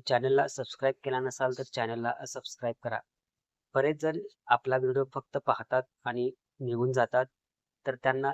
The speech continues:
एक विनंती आहे की आपल्या चॅनलला सबस्क्राईब करा आणि तुमच्या काही प्रतिक्रिया असतील तर कमेंट बॉक्समध्ये नक्की सांगा, आपण त्यांना उत्तर देण्याचा अवश्य प्रयत्न करू.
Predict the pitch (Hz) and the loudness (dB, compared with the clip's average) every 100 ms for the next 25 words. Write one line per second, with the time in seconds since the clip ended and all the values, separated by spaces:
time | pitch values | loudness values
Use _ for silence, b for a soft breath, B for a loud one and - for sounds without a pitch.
0 | 131 135 131 127 131 139 127 135 127 143 | -2 -6 -2 0 0 0 0 0 -2 -10
1 | - 117 127 123 127 123 131 127 127 _ | -4 -4 -4 -6 -6 -2 0 0 0 _
2 | _ - 127 - - 135 135 - 120 131 | _ -8 -8 -8 -4 -2 -2 0 2 0
3 | _ _ _ _ _ _ - 131 139 143 | _ _ _ _ _ _ -6 -6 -4 -2
4 | 143 147 135 - 135 143 139 - 139 139 | 0 0 -2 -8 -6 2 2 2 -8 -6
5 | 131 123 127 123 127 - 127 123 127 139 | -6 -4 -4 -2 -2 -2 -6 -4 -6 -8
6 | _ 120 107 131 143 127 123 147 _ _ | _ -10 -10 -8 -4 -2 -2 -4 _ _
7 | _ _ _ _ _ 135 131 147 143 147 | _ _ _ _ _ -16 -8 -6 -4 -2
8 | 135 135 131 - 135 131 120 117 123 - | 0 0 0 -2 2 2 2 2 0 -2
9 | _ 123 123 - 131 120 117 113 117 117 | _ -4 -4 -4 -8 -4 -4 -4 -10 -10